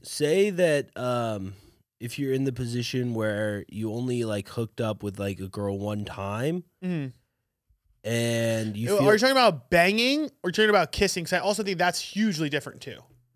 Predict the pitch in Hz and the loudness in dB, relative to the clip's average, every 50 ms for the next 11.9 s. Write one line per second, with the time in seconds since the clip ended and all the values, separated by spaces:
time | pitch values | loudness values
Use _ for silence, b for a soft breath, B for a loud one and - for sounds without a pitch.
0 | - - - 127 127 127 117 110 101 95 90 85 87 92 - _ _ - 156 - | -8 -4 0 2 2 2 2 2 0 -2 -4 -6 -8 -12 -14 _ _ -4 -2 -2
1 | 135 120 117 _ _ _ _ _ _ _ _ _ _ _ _ _ 104 110 117 123 | -2 -2 -4 _ _ _ _ _ _ _ _ _ _ _ _ _ -4 -2 0 2
2 | 147 180 190 - - _ _ _ _ _ 156 156 135 120 135 147 147 180 160 131 | 2 2 2 0 -4 _ _ _ _ _ -4 -2 -2 0 -2 0 2 2 2 2
3 | 113 117 117 - - 135 123 123 117 104 120 113 107 113 117 120 131 127 - 127 | 2 -2 -2 -2 -2 -2 0 -2 -4 -4 -4 -2 -2 -2 0 -2 -2 -4 -4 -2
4 | 131 131 135 135 147 160 170 170 156 151 151 139 120 - - _ - 110 127 139 | 0 0 2 2 0 0 -2 -2 -2 -2 -2 -4 -4 -4 -8 _ -4 -2 0 0
5 | 135 135 135 143 143 127 123 131 120 123 117 110 113 113 113 117 113 - - _ | 2 2 4 4 4 4 2 0 0 0 -2 0 -2 -2 -4 -4 -6 -8 -10 _
6 | - 117 110 110 113 110 107 101 98 - - - 104 101 - - 143 135 131 127 | -4 -2 -2 0 0 -2 -2 -2 -4 -4 -4 -4 -4 -4 -2 -4 -2 -2 0 -2
7 | 127 131 - - 147 156 160 165 170 160 147 143 120 113 120 117 113 113 110 110 | -2 -2 -4 -2 0 2 4 4 4 2 2 0 0 2 0 0 0 -2 -2 0
8 | 117 120 117 117 117 110 107 107 101 - 107 113 110 _ - - - 117 120 120 | 2 2 2 2 2 0 0 0 -2 -4 -8 -10 -14 _ -12 -8 -6 -4 -2 -2
9 | 120 120 117 110 113 110 - - 110 101 95 92 85 - _ - 110 110 101 98 | -2 -4 -4 -4 -6 -6 -6 -4 -4 -4 -4 -6 -8 -12 _ -8 -8 -6 -6 -8
10 | 95 95 104 101 104 110 110 107 107 110 110 110 104 101 101 101 - _ _ _ | -8 -6 -4 -4 -2 -2 -2 -2 -2 -2 -2 -2 -2 -4 -4 -6 -10 _ _ _
11 | _ _ _ _ _ _ _ _ - 113 107 98 120 123 113 110 104 | _ _ _ _ _ _ _ _ -10 -8 -6 -4 -2 -2 -2 -4 -6